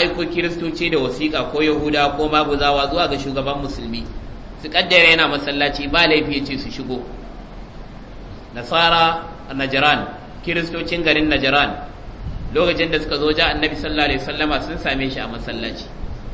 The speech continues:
Adiyu ibn Hatim, lokacin da ya zo kafin ya musulunta yana Kirista, a cikin masallaci ya samu Annabi sallallahu alaihi wa alihi wa sallam. Da haka, wannan hadisi yana gwada mana halaccin a shiga,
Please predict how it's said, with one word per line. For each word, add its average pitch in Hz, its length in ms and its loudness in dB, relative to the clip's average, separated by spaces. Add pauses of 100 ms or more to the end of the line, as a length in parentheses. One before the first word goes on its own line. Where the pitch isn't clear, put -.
(380)
Adiyu 147 680 2
ibn 156 220 -2
Hatim, 139 640 0 (680)
lokacin 165 340 2
da 160 60 4
ya 160 80 4
zo 160 140 2
kafin 165 360 2
ya 160 80 2
musulunta 147 460 -4
yana 147 260 2
Kirista, 143 360 -6
a 120 100 -4
cikin 156 180 -6
masallaci 156 540 -2
ya 151 80 0
samu 139 220 -4
Annabi 135 480 -2 (520)
sallallahu 135 540 0
alaihi 127 580 -2 (140)
wa 120 160 -4
alihi 120 340 -4
wa 110 120 -10
sallam. 110 340 -10 (460)
Da 151 120 4
haka, 175 200 4
wannan 180 360 2
hadisi 156 340 -2
yana 151 180 2
gwada 147 260 0
mana 147 260 -2 (140)
halaccin 175 480 0
a 135 80 -2
shiga, 165 520 -2